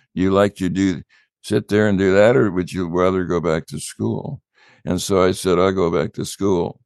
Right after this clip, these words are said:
'cause they promised to buy me a guitar. And when I was in there, I used to see the T V once a week or something, and they showed us that Rick Nelson was on there, you know, 'cause his parents had a T V show. He played guitar at the end, and I was just fascinated by him. So I said, "I'll go back to school if you get me a guitar." And they did. So I got out of there.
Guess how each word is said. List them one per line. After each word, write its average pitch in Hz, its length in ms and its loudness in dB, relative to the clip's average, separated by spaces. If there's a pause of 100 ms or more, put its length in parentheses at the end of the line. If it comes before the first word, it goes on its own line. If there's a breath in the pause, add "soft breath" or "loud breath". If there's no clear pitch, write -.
'cause 92 140 -4
they 104 100 2
promised 120 340 2
to 110 80 0
buy 113 220 4
me 98 120 0 (100)
a - 20 -4
guitar. 110 600 0 (240 soft breath)
And 92 180 -2
when 104 120 2
I 101 100 4
was 87 180 0
in 135 160 0
there, 104 260 0 (420)
I 98 80 0
used 110 240 2
to 85 100 -4
see 107 200 0
the 92 140 -4
T 110 240 0
V 110 220 0
once 95 320 0
a 92 60 -4
week 90 240 -2
or 82 80 -4
something, 87 300 -2
and 90 100 -2
they 85 80 0
showed 98 360 0
us - 200 -6 (500)
that 90 100 -2
Rick 110 240 2
Nelson 101 600 2
was 87 180 -2
on 87 200 2
there, 82 180 -4
you 87 120 -4
know, 87 160 -2
'cause 87 200 -8
his 90 140 -2
parents 107 340 2
had 104 120 4
a 92 60 -6
T 110 220 -2
V 98 120 0
show. 95 280 0
He 104 160 0
played 98 320 0
guitar 95 320 0
at 95 100 -2
the 87 120 -6
end, 90 160 -2
and 87 80 -2
I 85 60 0
was 80 180 -4
just 90 220 -8
fascinated 98 480 0
by 87 160 0
him. 92 160 -4
So 98 140 -6
I 87 80 -2
said, 101 200 -4
"I'll 113 100 2
go 135 160 0
back 95 140 0
to - 60 -20
school 95 220 0
if 107 60 -8
you 113 80 -6
get 92 200 -2
me 101 100 -6
a 98 140 0
guitar." 120 280 0
And 98 80 0
they 92 100 0
did. 113 280 2
So 90 100 -6
I - 80 -6
got 107 200 0
out 95 200 0
of 113 80 -2
there. 143 300 0